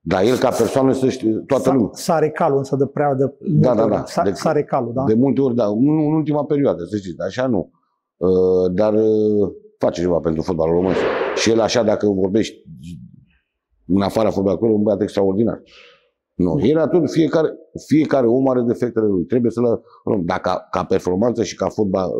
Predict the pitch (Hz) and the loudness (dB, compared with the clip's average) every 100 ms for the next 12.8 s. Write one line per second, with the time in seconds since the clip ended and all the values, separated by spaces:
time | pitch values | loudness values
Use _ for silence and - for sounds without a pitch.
0 | 71 90 80 101 98 90 87 104 113 - | -2 -2 -2 0 0 0 -2 -2 -2 -4
1 | 90 80 87 101 123 - _ - - 135 | -6 -4 -2 -2 -2 -6 _ -16 -4 -2
2 | 139 95 87 - _ _ _ _ _ _ | -2 -2 -2 -4 _ _ _ _ _ _
3 | _ _ - 104 107 104 90 76 - 143 | _ _ 0 0 0 0 0 -2 -2 -2
4 | - 139 151 143 139 135 139 139 135 156 | 0 -2 0 0 -2 -2 0 0 0 -2
5 | 151 139 131 135 160 156 127 156 131 127 | 0 -2 0 0 2 0 0 0 2 0
6 | 123 123 139 147 - 92 147 - _ 135 | -2 -4 -4 -4 -4 -2 -2 -6 _ -2
7 | 120 120 101 147 - 143 143 139 131 113 | 0 2 2 2 2 0 0 0 0 2
8 | 131 156 147 147 156 147 151 143 139 160 | 2 2 2 0 2 0 -2 -4 -2 0
9 | 151 131 - - 82 - 107 104 113 143 | 0 -2 -8 -12 -6 -2 2 4 4 2
10 | 151 - _ 113 117 117 101 127 - - | 0 -6 _ 0 2 0 0 -2 -4 -16
11 | _ _ _ _ _ _ _ _ - 101 | _ _ _ _ _ _ _ _ -4 -4
12 | - _ - 131 160 135 120 | -4 _ -2 2 2 2 0